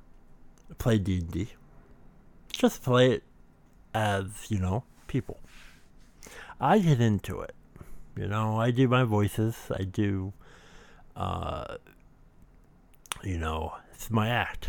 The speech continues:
Gotta play it up, you know. Gotta immerse myself in the world that is Dungeons and Dragons. Um, <laughs> and this is the first time in a long time that I'm actually a player.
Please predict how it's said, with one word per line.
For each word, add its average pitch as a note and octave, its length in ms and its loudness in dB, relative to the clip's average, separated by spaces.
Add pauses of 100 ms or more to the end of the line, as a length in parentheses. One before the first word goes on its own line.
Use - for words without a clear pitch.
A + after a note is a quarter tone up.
(120)
Gotta G2+ 160 4
play A#2+ 380 0
it A#2+ 100 2
up, - 380 -4 (640)
you F#2+ 140 -6
know. F2+ 280 -8 (1080)
Gotta G2+ 640 0 (160)
immerse G#2+ 400 2
myself F#2+ 460 -2
in F2+ 460 -4
the F#2 200 -6
world D2 520 -8
that F2 200 -4
is E2+ 360 -8 (360)
Dungeons F3 640 4
and F3+ 180 6
Dragons. - 920 -4 (880)
Um, D#2+ 480 -10 (1500)
<laughs> - 380 2 (120)
and A#2 160 6
this A#2 140 0
is A#2 220 0
the G2+ 180 -2
first G2+ 360 -4
time G#2 280 2
in F#2+ 80 -4
a F#2 120 -6
long F2+ 180 -4
time G#2+ 240 -2
that F2+ 120 -2
I'm F#2 160 -2
actually F2+ 460 -4
a E2 60 -8
player. G2 400 -6